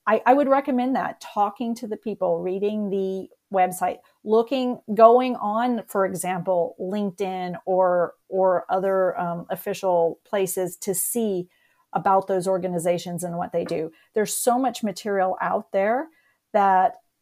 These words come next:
that to not take that time and invest in learning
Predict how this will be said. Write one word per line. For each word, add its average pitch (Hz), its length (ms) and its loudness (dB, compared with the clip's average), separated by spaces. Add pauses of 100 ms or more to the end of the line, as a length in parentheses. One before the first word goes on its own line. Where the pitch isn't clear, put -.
that 196 220 0
to 208 120 -4
not 190 560 0
take 202 260 -6
that - 220 0
time 185 220 -4
and 185 100 -4
invest 175 440 -2
in 180 200 -4
learning 180 420 -6